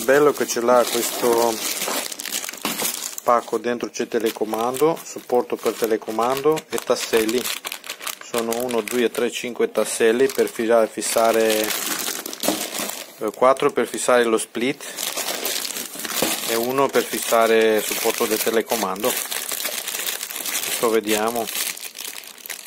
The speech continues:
Eh, in teoria non è per niente difficile montarlo, perché cos'è?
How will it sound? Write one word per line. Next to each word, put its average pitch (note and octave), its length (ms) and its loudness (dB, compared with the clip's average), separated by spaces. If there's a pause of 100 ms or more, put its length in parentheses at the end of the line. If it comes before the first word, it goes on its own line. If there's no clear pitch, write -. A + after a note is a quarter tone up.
(2500)
Eh, A2 680 -10 (1600)
in B2 120 -8
teoria C#3 880 4
non B2 220 -4
è B2 60 0
per A#2+ 180 0
niente A#2+ 340 -2
difficile G#2 920 -2
montarlo, G#2 680 -2
perché A#2 420 0
cos'è? G#2 380 -2